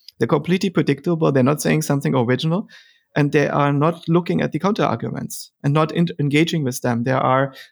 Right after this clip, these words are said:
just reflecting their own brand of argument. And that's very problematic to me. I don't know whether the scaling hypothesis is true, and I don't know whether the present approaches in deep learning are enough. I think that they're very unmind-like, and they are brutalist.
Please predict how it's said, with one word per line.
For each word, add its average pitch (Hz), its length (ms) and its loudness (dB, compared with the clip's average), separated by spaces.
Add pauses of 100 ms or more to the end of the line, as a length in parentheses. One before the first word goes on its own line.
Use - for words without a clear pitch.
just 147 300 0
reflecting 143 560 0
their 139 100 0
own 131 200 2
brand 127 360 0 (440)
of - 140 -6
argument. 120 500 0 (560)
And 131 200 2
that's - 260 0
very 165 180 6
problematic 147 640 0
to - 80 -6
me. 117 240 -4
I 139 60 0
don't 160 260 0
know 160 280 2
whether 127 280 0
the 127 180 -10
scaling 135 360 0
hypothesis 139 640 -4
is - 180 -6
true, 147 260 -2
and 135 120 -2
I 127 60 0
don't 127 260 -2
know 147 200 2
whether 131 240 -2
the 127 300 -6
present 127 400 -2 (160)
approaches 135 560 -2
in 131 120 -6
deep 131 180 -2
learning 131 320 0
are 127 140 -2
enough. 127 380 -2 (440)
I - 40 -8
think 160 220 -2
that 156 140 0
they're 139 120 2
very 135 260 2
unmind-like, 165 1080 -2 (520)
and 135 120 2
they 131 60 4
are 135 260 0
brutalist. 170 540 -2